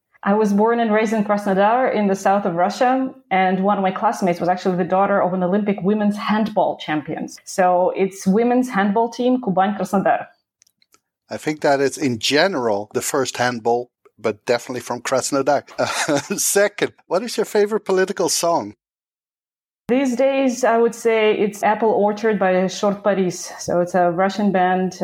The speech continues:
Speaker 1: and they released a song in twenty twenty-one about the bloody bloom of Apple Orchard. And it's very good song to listen right now in the context of the war.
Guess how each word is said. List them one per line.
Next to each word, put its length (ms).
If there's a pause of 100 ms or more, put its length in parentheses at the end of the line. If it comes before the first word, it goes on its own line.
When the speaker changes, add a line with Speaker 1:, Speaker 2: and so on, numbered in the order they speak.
Speaker 1:
and 260
they 120
released 340
a 40
song 260
in 180
twenty 320
twenty-one 880
about 640
the 140
bloody 360
bloom 400
of 300
Apple 240
Orchard. 540 (120)
And 420
it's 340
very 920
good 320
song 520
to 80
listen 240
right 180
now 320
in 160
the 80
context 320
of 60
the 40
war. 340